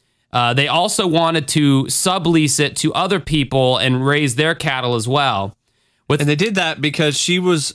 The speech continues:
Speaker 2: she was worried that she wouldn't be able to live out there in her dream,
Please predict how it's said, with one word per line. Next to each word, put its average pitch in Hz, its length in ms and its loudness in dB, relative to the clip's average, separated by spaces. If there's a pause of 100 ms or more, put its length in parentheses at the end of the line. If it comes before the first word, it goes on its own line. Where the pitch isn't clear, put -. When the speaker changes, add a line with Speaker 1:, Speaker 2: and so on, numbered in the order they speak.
Speaker 2:
she 190 200 -2
was 170 140 0
worried 147 540 0
that 120 380 0 (520)
she - 220 -2
wouldn't 170 280 0
be 151 180 2
able 147 200 -2
to 131 140 -4
live 127 320 0
out 107 260 -4
there 101 460 -2 (140)
in 123 140 -4
her 131 160 -2
dream, 117 760 -6